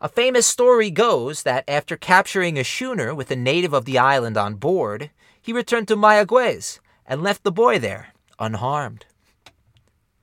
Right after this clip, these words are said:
His favorite spot from which to ambush was the small, uninhabited island of Mona, named after the same causeway of water which separated Hispaniola from Puerto Rico.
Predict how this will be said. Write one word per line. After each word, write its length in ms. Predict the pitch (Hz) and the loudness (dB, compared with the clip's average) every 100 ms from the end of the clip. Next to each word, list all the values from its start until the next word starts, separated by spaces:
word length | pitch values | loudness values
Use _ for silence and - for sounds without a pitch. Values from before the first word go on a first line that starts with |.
| _ _ _ | _ _ _
His 200 | - 170 | -6 -4
favorite 440 | - 233 247 233 - | 4 4 4 -2 -2
spot 400 | - 139 127 - | 2 2 2 -4
from 220 | 151 127 | -6 -2
which 280 | 180 220 - | -2 -2 -6
to 160 | - | -4
ambush 460 | 127 127 101 160 - | -4 -6 -6 -8 -8
was 140 | 151 | -14
the 100 | - | -10
small, 520 | - 180 180 190 196 - | -8 -6 -2 0 -2 -2
uninhabited 720 | 170 196 165 151 156 151 147 | -4 -4 0 0 0 -2 -6
island 380 | 117 123 120 117 | -4 -4 -4 -6
of 120 | 107 | -6
Mona, 560 | 113 117 135 101 87 - _ _ _ _ - | -4 -4 -4 -6 -16 -20 _ _ _ _ -6
named 260 | 135 165 | -2 2
after 260 | 165 160 175 | 2 2 -2
the 120 | 156 | -8
same 500 | 143 - 202 214 208 | -6 -4 -2 -4 -6
causeway 580 | 196 190 180 131 - 107 | -6 0 0 -2 -6 -10
of 140 | 98 | -10
water 380 | 117 117 110 107 | -6 -6 -6 -8
which 240 | 117 120 - | -12 -12 -8
separated 520 | 180 - 127 113 113 | -6 -4 -4 -4 -8
Hispaniola 840 | 165 - - 147 147 156 165 175 175 | -10 -6 -4 -4 -2 -2 -2 -6 -8
from 200 | 131 117 | -10 -6
Puerto 260 | 127 123 | -4 -4
Rico. 420 | 117 107 - 98 | -4 -10 -8 -10